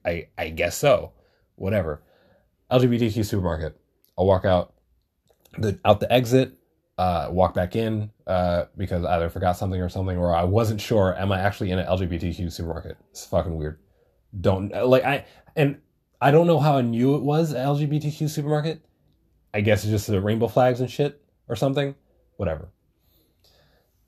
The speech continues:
W-, it's a grocery store. Why? Anyway,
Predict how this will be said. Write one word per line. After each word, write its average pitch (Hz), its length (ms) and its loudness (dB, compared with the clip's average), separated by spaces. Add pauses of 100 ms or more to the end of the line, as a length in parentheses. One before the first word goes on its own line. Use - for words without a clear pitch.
(440)
W-, 127 320 2
it's 175 200 2
a 180 120 4
grocery 220 400 6
store. 85 320 -2
Why? 185 300 2
Anyway, 90 500 -4